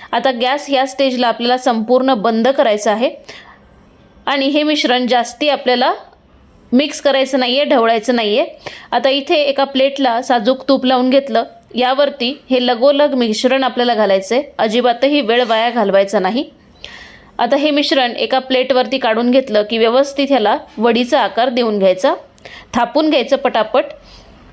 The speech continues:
अजिबातही वेळ घालवू नका, नाहीतर मग वड्या खूप जास्ती कडक होतील. आणि हे मिश्रण गरम असतानाच ह्याला आपल्याला वड्यांचे आकार देऊन घ्यायचेत, कारण थंड झाल्यानंतर वड्या पाडण्यासाठी खूप जड जातं,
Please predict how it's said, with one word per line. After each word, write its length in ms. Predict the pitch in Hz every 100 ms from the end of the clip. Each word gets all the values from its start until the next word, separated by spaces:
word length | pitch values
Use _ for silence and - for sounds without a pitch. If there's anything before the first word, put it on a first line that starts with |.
| - - -
अजिबातही 600 | 247 277 277 285 302 320
वेळ 300 | 240 240 254 - - - -
घालवू 360 | 254 240 233 294
नका, 300 | 247 226 220
नाहीतर 300 | 220 220 247
मग 140 | 247
वड्या 260 | 240 240 254 -
खूप 180 | 311 262
जास्ती 320 | 240 - 285
कडक 320 | 277 233 220
होतील. 480 | 202 185 170 - _ - - - - - - - - -
आणि 280 | 247 285 311 320 - -
हे 100 | 285
मिश्रण 380 | 294 302 339 269
गरम 340 | 254 254 269 277
असतानाच 500 | 269 269 254 269 277
ह्याला 200 | 240 240
आपल्याला 380 | 220 226 233 254
वड्यांचे 480 | 226 220 254 277
आकार 320 | 233 190 226 240
देऊन 280 | 226 208
घ्यायचेत, 360 | 196 196 196 180 - - - - - - - - - - - - -
कारण 260 | 262 311 403 - -
थंड 240 | 269 262
झाल्यानंतर 640 | 302 285 269 269 254 247 247
वड्या 300 | 240 240 262
पाडण्यासाठी 720 | 247 226 240 254 247 214 226 -
खूप 200 | 269 226
जड 240 | 247 247
जातं, 420 | 262 240 - 320